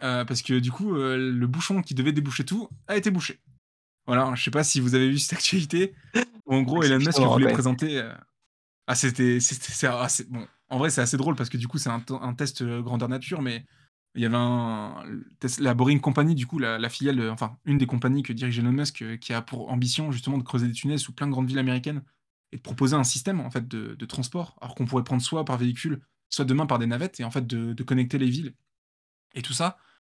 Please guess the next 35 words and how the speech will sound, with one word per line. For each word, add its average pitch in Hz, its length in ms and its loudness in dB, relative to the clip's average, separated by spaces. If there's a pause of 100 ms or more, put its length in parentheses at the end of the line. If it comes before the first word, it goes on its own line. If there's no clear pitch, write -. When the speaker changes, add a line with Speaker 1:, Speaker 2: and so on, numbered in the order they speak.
(160)
Speaker 1:
Euh, 117 280 0
du 113 100 -4
coup, 196 120 0
venait 151 360 2
faire 127 220 -2
un 123 100 2
test 147 180 -2
à 127 60 0
grandeur 123 220 4
nature 127 300 0
pour 127 120 -4
le 120 40 0
C 131 120 2
E - 20 4
S 120 60 0
deux 120 80 2
mille 117 120 2
vingt-deux. 120 320 0 (760)
Euh, 110 200 -2
or, 151 140 2
le 127 100 4
test 170 180 -2
s'est 117 160 -4
plutôt - 300 0
mal 170 220 2
passé, 202 300 0
puisque, 135 420 -2
bah, 117 180 -2
du 113 100 -6
coup, - 120 -4
le 160 100 4
bouchon 120 320 2
a 131 80 2
été 120 220 0
bouché. 120 420 -2